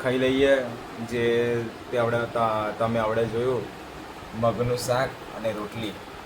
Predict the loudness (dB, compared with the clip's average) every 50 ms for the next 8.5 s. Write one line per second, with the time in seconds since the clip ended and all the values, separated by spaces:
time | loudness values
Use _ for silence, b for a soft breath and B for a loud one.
0 | -14 -14 -12 -10 -6 -6 -4 -4 -2 0 0 0 0 -2 -4 -4 -2 0 0 0
1 | 0 0 0 0 2 0 2 2 2 0 0 0 -2 -4 -4 -6 -10 -8 -8 -8
2 | -6 -6 -6 -4 -2 -2 -2 -2 -4 -2 -2 -2 -2 -2 -2 -4 -4 -2 -2 -2
3 | -2 -2 -2 -2 -2 -2 -4 -4 -6 -8 -12 -12 -12 -12 -14 -14 -14 -14 -14 -14
4 | -14 -14 -10 -4 0 4 6 6 6 6 6 6 6 6 8 10 10 10 10 8
5 | 6 6 6 8 6 6 6 4 -2 -4 -6 -8 -8 -8 -6 -6 -6 -2 2 4
6 | 6 8 8 8 8 6 6 6 6 6 6 6 6 6 6 4 2 2 2 2
7 | 4 2 2 2 2 4 4 4 4 4 2 4 4 4 4 4 0 -4 -4 -2
8 | 2 4 4 4 4 2 0 0 -2